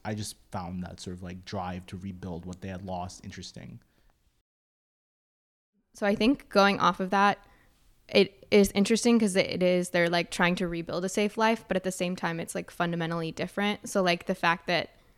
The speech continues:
Speaker 2: everyone in the movie that ends up in this com-,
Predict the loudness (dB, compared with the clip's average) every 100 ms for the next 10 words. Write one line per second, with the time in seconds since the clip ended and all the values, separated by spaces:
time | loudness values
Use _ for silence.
0 | _ _ _ _ 0 2 2 2 0 0
1 | -2 -2 -2 -6 -6 -2 0 0 0 0
2 | 0 0 4 4 2 -4 _ _ _ 0
3 | 2 2 0 -4 -2 -2